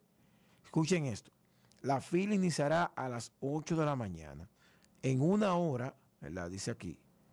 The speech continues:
en una hora, wow.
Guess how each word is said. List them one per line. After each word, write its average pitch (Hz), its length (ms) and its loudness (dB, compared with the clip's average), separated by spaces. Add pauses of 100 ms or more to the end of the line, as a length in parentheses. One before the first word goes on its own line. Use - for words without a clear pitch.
(1120)
en 120 200 4
una 170 300 4
hora, 113 260 -4 (760)
wow. 98 400 -2